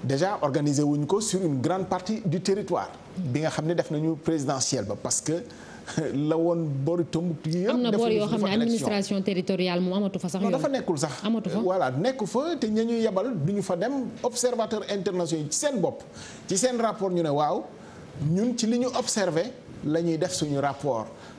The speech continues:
Speaker 1: Nangu nañu ni observé wuñu boor bee yëpp, demuñu fa.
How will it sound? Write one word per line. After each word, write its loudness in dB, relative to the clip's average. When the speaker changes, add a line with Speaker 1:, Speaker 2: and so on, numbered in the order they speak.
Speaker 1:
Nangu 2
nañu 2
ni 0
observé 2
wuñu 2
boor 2
bee 0
yëpp, 2
demuñu 0
fa. -6